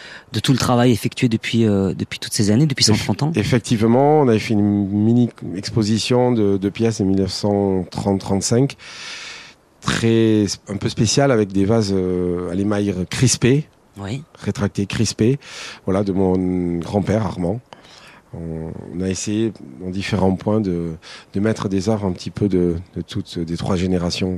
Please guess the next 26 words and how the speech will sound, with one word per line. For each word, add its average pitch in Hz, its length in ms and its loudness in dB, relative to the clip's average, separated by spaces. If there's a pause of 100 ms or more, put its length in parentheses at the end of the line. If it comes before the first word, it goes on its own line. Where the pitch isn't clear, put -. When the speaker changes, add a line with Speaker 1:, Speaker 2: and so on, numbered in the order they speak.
Speaker 2:
voilà, 78 160 -10 (440)
avant 85 160 -6
moi. 82 220 -4 (480)
Speaker 1:
Pour 90 100 -4
représenter 95 380 -2
la 104 80 4
maison 98 180 4
Cazot. 87 240 0 (320)
Speaker 2:
Tout 135 160 -8
à 98 80 2
fait. 80 240 -6 (160)
Speaker 1:
Alors, 120 200 4
on 135 40 6
le 139 100 8
disait, 160 240 6
Joël 151 220 6
Cazot, 139 320 4 (320)
vous 101 180 0
êtes 117 140 0
né 143 160 6
donc 131 140 4
dans 117 100 4
la 117 80 4
maison 117 240 6
attenante, 120 380 0
euh, 95 160 -2